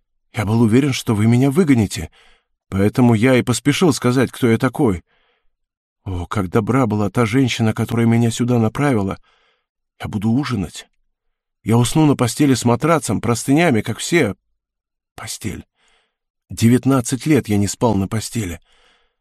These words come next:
Вы в самом деле не прогоните меня? Какие вы хорошие люди. Впрочем, у меня есть деньги, я хорошо заплачу. Извините, господин трактирщик, как вас зовут?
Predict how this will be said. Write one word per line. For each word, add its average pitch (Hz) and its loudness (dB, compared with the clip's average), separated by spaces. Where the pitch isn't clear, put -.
Вы 95 -4
в 90 -4
самом 104 0
деле 120 2
не 107 2
прогоните 113 0
меня? 92 -6
Какие - -4
вы 85 -4
хорошие 101 -2
люди. 104 0
Впрочем, 127 2
у 131 8
меня 139 8
есть 117 4
деньги, 139 4
я 117 4
хорошо 131 0
заплачу. 127 2
Извините, 143 4
господин 131 2
трактирщик, 120 -2
как 147 0
вас 156 2
зовут? 170 2